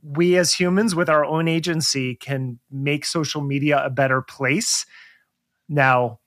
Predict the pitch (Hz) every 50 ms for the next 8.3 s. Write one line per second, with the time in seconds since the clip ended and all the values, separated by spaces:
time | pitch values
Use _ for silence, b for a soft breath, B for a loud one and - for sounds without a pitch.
0 | _ _ _ _ _ - 127 131 127 - 170 151 147 131 - 165 156 156 156 156
1 | 156 151 156 156 143 - - 196 208 208 185 165 156 143 - - - 151 143 143
2 | 143 139 139 135 135 131 123 - _ _ _ _ _ _ _ _ - 147 135 139
3 | 143 131 139 135 120 131 151 175 170 151 139 123 127 135 139 135 135 147 - 165
4 | 151 147 147 151 135 - _ - 185 202 220 233 185 139 127 190 202 156 135 -
5 | 147 143 139 147 - - _ - 165 - - 208 202 247 208 165 135 160 180 165
6 | 127 147 165 185 - 156 135 135 123 127 131 127 127 127 123 B B B B B
7 | B B B B B _ _ _ _ _ _ _ _ _ _ _ _ _ _ _
8 | _ _ - - 175